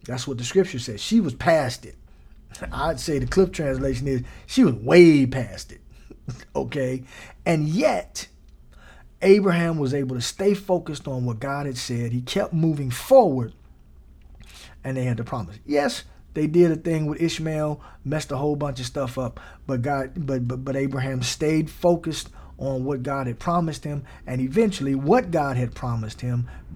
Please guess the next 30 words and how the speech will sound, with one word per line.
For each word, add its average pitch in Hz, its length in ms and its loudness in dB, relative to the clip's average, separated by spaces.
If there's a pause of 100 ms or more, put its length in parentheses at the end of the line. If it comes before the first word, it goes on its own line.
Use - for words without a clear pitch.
(120)
became 131 440 -2
manifest. 101 640 -6 (1080)
Okay, 131 280 -6
these 165 280 6
are 175 40 4
not 160 260 0
just 143 240 -2
stories 156 600 0
to 131 100 -6
make 127 240 -4
us 120 160 -6
feel 147 340 0
good, 117 260 -4
fam. 98 380 -10 (400)
These, 160 280 4
these 160 280 2
are 139 80 2
things 143 560 -2 (280)
that, 127 280 -4
that, 127 260 -4
that, 127 300 -6
that, 120 220 -4
um, 120 500 -10
uh, 117 180 -10
in 123 120 -8
Hebrews 139 460 0
he 131 80 -2
talks 131 280 -4
about, 127 240 -2
we're 147 400 0